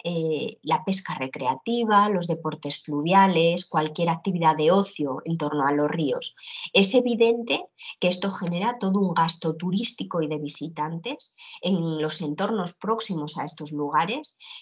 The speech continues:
que va a parar después al tejido productivo, eh, y que dinamiza las economías locales,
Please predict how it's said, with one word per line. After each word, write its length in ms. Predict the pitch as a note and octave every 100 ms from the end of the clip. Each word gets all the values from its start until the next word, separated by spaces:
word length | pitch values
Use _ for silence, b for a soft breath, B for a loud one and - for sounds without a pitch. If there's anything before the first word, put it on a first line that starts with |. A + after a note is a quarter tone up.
| _
que 160 | G3 E3
va 200 | G#3+ A#3+
a 80 |
parar 340 | F3+ E3+ A3+ G#3+
después 420 | E3 - A#3+ A#3
al 140 | E3
tejido 400 | E3 D#3+ G3+ F#3
productivo, 800 | - E3 D3+ C#3 - D#3+ F#3 C#4+ B B
eh, 120 | - B3+
y 140 | G3
que 100 | F3+
dinamiza 680 | E3+ G3+ F#3 E3+ G#3 B3+ G#3+
las 240 | D#3+ -
economías 640 | E3 D#3 D3+ E3 A3 F3
locales, 720 | D3 C3+ - C#3 G#2+ E3+ -